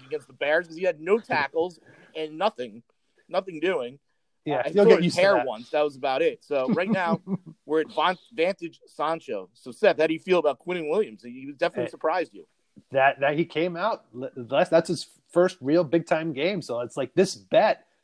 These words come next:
Speaker 2: is one of the few good things I have going for me so far this season.
Speaker 1: It is. Uh, D-Man, what did you think of Leonard Williams' performance on Sunday?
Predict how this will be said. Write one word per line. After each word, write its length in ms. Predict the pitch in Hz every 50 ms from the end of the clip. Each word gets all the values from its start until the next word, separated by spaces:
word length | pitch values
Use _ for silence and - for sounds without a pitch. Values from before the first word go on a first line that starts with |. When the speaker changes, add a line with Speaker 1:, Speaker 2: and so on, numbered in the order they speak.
| _ _
Speaker 2:
is 140 | - 127 117
one 120 | 123 143 147
of 80 | 151
the 120 | 147 143 139
few 240 | - 147 156 170
good 180 | 160 - 165 -
things 260 | - 160 156 156 139
I 100 | 156 147
have 180 | 151 151 143 -
going 240 | 127 131 180 269 -
for 120 | - 113
me 120 | 104 104
so 160 | 101 - 117 101
far 200 | - 110 107 107
this 140 | 110 107 -
season. 300 | 120 113 104 95 104 101 _ _ _ _ _ _ _ _ _ _ _ _ _ _ _ _ _ _ _ _ _ _ _ _ _ _ _ _ _ _ _ -
Speaker 1:
It 100 | 123 151
is. 400 | 165 143 117 110 117 131 - _ -
Uh, 120 | 135 139
D-Man, 360 | 131 - 185 190 180 165 156 151
what 80 | 156
did 140 | 156 151 135
you 80 | 160 156
think 220 | - 165 156 147
of 100 | 127 113
Leonard 240 | 143 147 143 135 131
Williams' 420 | 139 143 143 135 139 120 107 117 -
performance 600 | - - - - 131 131 123 117 110 110 - 110
on 160 | 101 101 101
Sunday? 320 | - 107 104 95 95 90